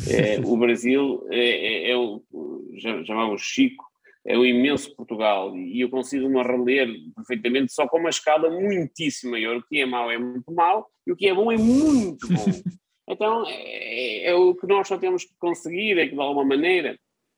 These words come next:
Speaker 1: é, conjugar esforços conjuntamente, as várias instituições, prefeituras, associações profissionais, para criar uma instituição e a Casa da Arquitetura aí pode dar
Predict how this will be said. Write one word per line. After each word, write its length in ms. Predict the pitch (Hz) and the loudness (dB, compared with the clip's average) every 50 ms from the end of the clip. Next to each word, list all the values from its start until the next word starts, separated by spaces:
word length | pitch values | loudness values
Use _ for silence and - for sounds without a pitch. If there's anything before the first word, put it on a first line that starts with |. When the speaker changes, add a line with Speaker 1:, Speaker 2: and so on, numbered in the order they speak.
| _ _ _ _ _ _ _ _ - | _ _ _ _ _ _ _ _ -6
Speaker 1:
é, 340 | 104 107 104 104 101 98 - - | -2 0 0 0 0 -2 -4 -2
conjugar 540 | - 165 196 185 - 156 143 143 131 117 | 2 4 4 4 4 0 -4 -2 -2 -2
esforços 560 | 104 - - - - 113 107 110 - - - - | -4 -8 -14 -10 -6 -6 -6 -6 -8 -12 -16 -8
conjuntamente, 800 | - 117 120 110 110 113 104 107 101 101 101 98 95 104 98 - - _ _ _ - - - - | -2 -2 -2 0 0 -4 -4 -4 -4 -2 -2 -2 -2 -4 -6 -8 -16 _ _ _ -20 -20 -16 -12
as 80 | 104 101 | -8 0
várias 360 | 113 139 151 165 165 147 143 | 4 4 4 4 4 2 0
instituições, 920 | 151 143 - - - 131 123 - - 110 101 95 95 92 92 - - _ _ _ - - _ - | -2 -4 -6 -6 -6 -6 -6 -6 -8 -8 -8 -8 -8 -10 -12 -16 -20 _ _ _ -20 -20 _ -6
prefeituras, 960 | 120 120 - - 139 127 - - 117 120 117 113 110 107 104 92 - - - - - | -6 -4 0 0 0 0 0 0 0 0 2 2 2 0 -2 -2 -4 -10 -16 -12 -12
associações 480 | 101 - - 127 120 - 143 156 - | -10 -6 -4 -4 -2 0 0 -2 -2
profissionais, 800 | - - - 143 139 - 123 110 113 107 95 92 98 - - - _ _ _ _ _ _ - | -4 -10 -6 -6 -6 -4 -2 0 0 0 0 -2 -4 -6 -8 -16 _ _ _ _ _ _ 0
para 140 | 202 214 | 0 0
criar 320 | 202 - 175 127 101 92 101 | 2 2 0 2 2 0 0
uma 120 | 117 123 131 | 2 2 2
instituição 720 | 127 - - - 156 147 - - 165 175 214 277 349 320 | 0 -2 -6 -8 -8 -8 -4 -4 -2 -2 -2 -2 -2 0
e 100 | 226 160 | 0 0
a 80 | 131 | 2
Casa 240 | - 120 113 110 117 | 2 0 -2 0 0
da 100 | 117 120 | -2 -2
Arquitetura 400 | 117 127 123 120 139 151 147 147 | 0 0 -2 -4 -4 -2 0 2
aí 380 | 139 135 143 160 190 208 - _ _ _ _ _ _ _ - | 2 2 2 0 -2 -4 -8 _ _ _ _ _ _ _ 2
pode 340 | 180 175 170 156 156 143 139 | 4 4 4 2 -2 -6 -4
dar 300 | 147 135 123 117 107 | -2 0 0 0 -2